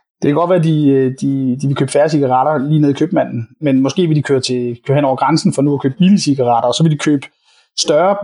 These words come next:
kartoner ad gangen. Har du større kartoner, øh, om flere cigaretter, øh, inde i klædeskabet, jamen, så begynder du også at ryge mere.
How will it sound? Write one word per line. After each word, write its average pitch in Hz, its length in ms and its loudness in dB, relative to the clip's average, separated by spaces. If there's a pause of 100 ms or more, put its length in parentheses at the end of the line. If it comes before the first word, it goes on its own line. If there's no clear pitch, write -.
(340)
kartoner 196 460 -2
ad 143 100 -2
gangen. 135 340 -6
Har 131 100 -2
du 123 60 0
større 180 260 0 (200)
kartoner, - 580 -4 (140)
øh, 147 220 2
om - 180 0
flere 160 220 2
cigaretter, 143 680 -2
øh, 131 200 -2
inde 151 220 2
i 135 40 0
klædeskabet, 135 680 -2 (340)
jamen, 139 80 2
så 156 120 2
begynder 196 340 2
du 139 160 0
også 135 160 -2
at 131 80 -6
ryge 147 220 2
mere. 117 300 -4